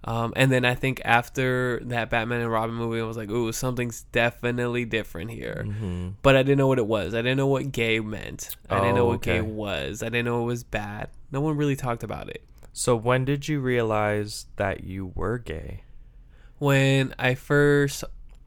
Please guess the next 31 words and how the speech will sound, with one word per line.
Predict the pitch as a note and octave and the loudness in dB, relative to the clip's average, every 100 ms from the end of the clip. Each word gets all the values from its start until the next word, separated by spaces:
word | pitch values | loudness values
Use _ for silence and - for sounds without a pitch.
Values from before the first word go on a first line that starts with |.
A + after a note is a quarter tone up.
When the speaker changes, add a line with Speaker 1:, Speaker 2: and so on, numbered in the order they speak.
| - - - - - - | -20 -20 -20 -20 -8 2
Speaker 1:
you | C#3 | 4
know, | B2+ | 6
I | B2 | 4
grew | B2 C3 | 4 4
up | B2+ - | 4 2
Catholic. | A#2 A2 - C2 - - - | 0 0 -2 -10 -10 -14 -8
I | |
Speaker 2:
Mm-hmm. | G2+ F2+ B2 | -4 2 2
Speaker 1:
grew | B2+ C3 | 2 0
up | B2+ | 0
in | - A#2+ A#2+ A#2 A#2 - | -2 0 0 0 -2 -4
a | A#2+ A#2 A2+ A2+ A2+ | -2 0 0 -4 -6
Mexican | - A#2 A#2 - C3+ C3+ B2+ | -4 0 0 -2 -2 -2 -2
Catholic | - A2+ A#2 A2+ A2+ | -4 -2 -2 -4 -4
household. | G#2 D2 - - G1+ - - | -4 -6 -6 -8 -10 -12 -8
Speaker 2:
Mm-hmm. | G2 F#2+ F2 E2+ F2+ - | -6 -4 -6 -8 -12 -16
Speaker 1:
So | - B2 A#2 A2+ A#2 A#2 A2+ G#2+ - - - | -4 0 2 2 0 -2 -4 -6 -10 -18 -10
it's | B2 - - | -8 -6 -2
not | C3+ C3+ - | 0 0 0
the | C#3+ | 2
most | C3+ C3 - | 4 2 0
inviting | C3 A#2+ A#2+ A2+ A#2 | -2 0 0 0 -2
of | A#2 | -2
the | A#2 A2 | -2 -2
L | A2+ A2+ | -2 -4
G | A#2+ | -6
B | A2+ A#2 | -6 -8
T | - A2+ | -10 -12
Q | - A2+ | -6 -4
plus | - - A#2 A#2 - | -4 -2 0 0 -2
community. | - - A2 F#2 - - - | -6 -8 -6 -6 -8 -12 -16